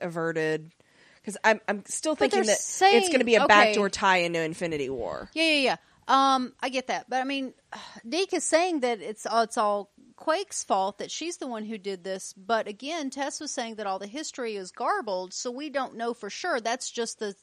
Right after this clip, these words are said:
Speaker 2: the history he's
Speaker 1: Yeah.
Speaker 2: led to bel-, that he chooses to believe.
Speaker 1: 'Cause she was blamed for those earthquakes that were really, uh,
Speaker 2: The size
Speaker 1: Robbie's,
Speaker 2: Yeah,
Speaker 1: Robbie's
Speaker 2: yeah,
Speaker 1: uncle
Speaker 2: the ghost, the Ghost
Speaker 1: doing
Speaker 2: Rider.
Speaker 1: dumb shit.
Speaker 2: Yeah, they,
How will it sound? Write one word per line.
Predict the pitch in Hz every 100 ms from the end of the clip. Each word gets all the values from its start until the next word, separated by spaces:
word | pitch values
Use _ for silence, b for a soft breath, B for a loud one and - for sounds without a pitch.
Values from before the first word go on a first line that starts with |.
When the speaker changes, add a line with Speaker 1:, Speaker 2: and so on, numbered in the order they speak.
| -
Speaker 2:
the | 202
history | 208 226 - 208
he's | 185 226 233 220 196 - - _ _
Speaker 1:
Yeah. | 202 220
Speaker 2:
led | 233 226
to | -
bel-, | 202 185 - -
that | 202 190
he | - - 339 311 226
chooses | - 294 269 214 208
to | -
believe. | 190 220 254 147 147 B
Speaker 1:
'Cause | - 330
she | - 494
was | 330
blamed | - 262 262 247 226 _
for | - 226
those | 202 190
earthquakes | 202 269 - 190 160 - - -
that | 190
were | 156 185
really, | 190 185 185 175 170
uh, | 175 175 165 160 160 175 -
Speaker 2:
The | 202
size | - 196 196
Speaker 1:
Robbie's, | 196 190 180 170 - - _
Speaker 2:
Yeah, | 214 208 196
Speaker 1:
Robbie's | 202 202
Speaker 2:
yeah, | 196
Speaker 1:
uncle | 208 185
Speaker 2:
the | 165
ghost, | 160 175
the | 220
Ghost | 220 226
Speaker 1:
doing | 196
Speaker 2:
Rider. | 185
Speaker 1:
dumb | 170 160
shit. | - 156 277
Speaker 2:
Yeah, | 339
they, | 320